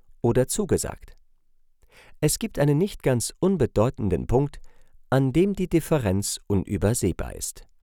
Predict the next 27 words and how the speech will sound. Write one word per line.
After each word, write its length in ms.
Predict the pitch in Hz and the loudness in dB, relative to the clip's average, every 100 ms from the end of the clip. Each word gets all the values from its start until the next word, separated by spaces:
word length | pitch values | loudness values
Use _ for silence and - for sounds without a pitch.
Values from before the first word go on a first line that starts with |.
| _ _ _ _ _ _ _ | _ _ _ _ _ _ _
Zitat: 600 | - 78 - 98 147 - _ _ _ _ _ _ _ _ _ | -10 -8 -2 -2 -2 -10 _ _ _ _ _ _ _ _ _
"Wir 180 | 120 117 | 4 4
brauchen 440 | 131 202 - 185 | 4 0 -2 -4
eine 200 | 143 147 | -2 -2
Person, 540 | - 139 107 113 98 78 | 0 0 2 4 4 0
die 160 | 80 - | -6 -2
unglaublich 680 | 180 208 127 82 - 71 - | 0 2 0 0 -2 -10 -6
schlau 260 | 104 123 156 | 2 2 2
ist, 300 | 123 - - - - - | -2 -4 -12 -20 -20 -2
um 160 | 131 131 | 0 2
all 220 | - 190 165 | 2 0 2
die 160 | 95 | 0
nuklearen 840 | 90 147 - 107 90 98 143 107 | 2 2 2 2 4 4 2 0
Gefahren 500 | 107 - 160 175 143 | 0 0 -2 -2 2
und 220 | 127 123 - | 2 2 0
all 180 | 190 | 0
die 120 | 175 110 | 0 0
Gefahren, 560 | 95 - 143 151 117 | 0 2 0 0 -2
von 180 | - 104 | 0 0
denen 260 | 139 175 98 | 0 0 -2
ich 160 | 80 | -4
geredet 480 | - 87 120 120 - | -4 0 0 0 0
habe, 340 | 98 92 101 - - _ _ | 0 2 -2 -4 -16 _ _
zu 180 | - 147 | -6 -4
stoppen." 380 | - 92 - - - - _ _ - - - - - | -2 -6 -6 -14 -20 -20 _ _ -20 -20 -20 -20 -10
Zitat 480 | - 143 - - - | -6 -4 -4 -6 -4
Ende. 300 | 117 95 | -2 -2